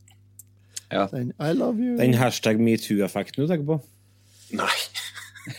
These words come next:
Speaker 2: Eh, det var noe sånt,
Speaker 3: Der
Speaker 2: da.
Speaker 3: folk bare driver og nusser folk som ligger og
Speaker 2: What?
Speaker 3: sover.
Speaker 2: Ja.
Speaker 4: E T two.
Speaker 3: Overgrep.
Speaker 2: Ja.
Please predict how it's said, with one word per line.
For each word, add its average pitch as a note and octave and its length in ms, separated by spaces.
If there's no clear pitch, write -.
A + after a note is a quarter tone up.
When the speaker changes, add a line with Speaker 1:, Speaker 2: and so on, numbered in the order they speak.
Speaker 2:
Eh, C#3+ 80
det C3 1200
var F3 280
noe D#3 120
sånt, A2+ 220
Speaker 3:
Der C3+ 120
Speaker 2:
da. A#2+ 40
Speaker 3:
folk B2+ 260
bare B2+ 200
driver A#2+ 200
og B2 60
nusser B2 380
folk A2+ 200
som B2 160
ligger D#4+ 220
og E4 60
Speaker 2:
What? - 0
Speaker 3:
sover. D#3+ 260
Speaker 2:
Ja. D#3 120
Speaker 4:
E - 80
T D#2+ 320
two. D2 440
Speaker 3:
Overgrep. F#3+ 480
Speaker 2:
Ja. G#3 120